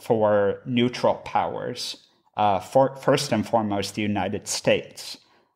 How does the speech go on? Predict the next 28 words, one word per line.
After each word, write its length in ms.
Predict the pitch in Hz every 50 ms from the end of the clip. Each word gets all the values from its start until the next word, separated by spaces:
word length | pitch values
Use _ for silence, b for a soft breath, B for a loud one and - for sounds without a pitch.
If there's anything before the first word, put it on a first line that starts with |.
| _ -
Um, 300 | - 101 98 95 95 - -
how 320 | - - 147 139 139 143
are 60 | 143
you 240 | 127 113 120 120 110
going 400 | 101 110 104 107 110 110 104 104
to 480 | - - 110 107 107 101 101 104 101 - - -
handle 920 | - - - 120 117 117 110 107 104 101 98 104 101 95 98 98 - _ _ _ _ _ _ _ _
these 220 | - 120 110 - -
countries 680 | - - 120 117 110 - - 117 107 98 98 98 -
that 200 | - 104 101 101
are 540 | - - 110 101 101 98 95 98 92 87 - - _ _ _ _ _ _ _ _ _ -
basically 480 | 139 147 147 147 156 127 117 113 110
starting 440 | 110 - - 123 113 113 117 110 98
to 100 | - 110
bring 320 | 113 101 101 107 110 104 104
in 220 | 104 104 101 98
civilian 640 | - - 113 107 101 101 104 107 107 107 110 107 98
ships 680 | - - - 117 120 131 135 - - - - - - - _ _ _ _ _ _ _ _ _ -
into 840 | 131 123 117 113 113 - - 110 107 104 101 104 101 98 95 - - _ _ _ _
the 140 | - 117 113
context 680 | - - - 107 107 104 - - 101 - - - -
of 200 | 107 104 98 104
war? 420 | 104 107 101 - - - - - - - - - _ _ _ _ _ _
And 400 | - 113 110 104 104 104 98 101
that's 260 | 123 120 120 - -
an 80 | 123 113
issue 540 | 107 95 - - - 107 101 101 101 101 95
that 560 | 87 101 98 95 92 92 92 - - _